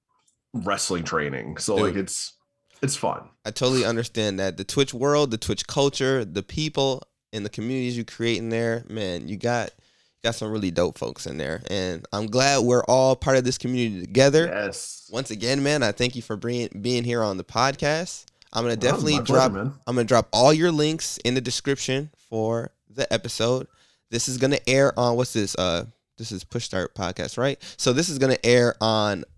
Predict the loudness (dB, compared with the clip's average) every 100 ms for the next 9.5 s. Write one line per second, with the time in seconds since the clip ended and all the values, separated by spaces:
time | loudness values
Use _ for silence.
0 | _ _ _ -10 -4 -4 -2 -2 -2 -4
1 | _ _ _ _ _ _ -6 0 2 4
2 | 2 0 -4 -12 _ -4 0 2 4 4
3 | 4 4 2 2 0 0 -2 -2 0 0
4 | 2 2 2 2 2 0 0 2 2 2
5 | 4 6 6 6 4 4 4 6 4 4
6 | 2 4 4 4 2 0 0 2 4 4
7 | 2 2 2 4 2 2 2 2 2 2
8 | 0 2 2 2 2 2 0 0 0 0
9 | 0 0 0 -4 -8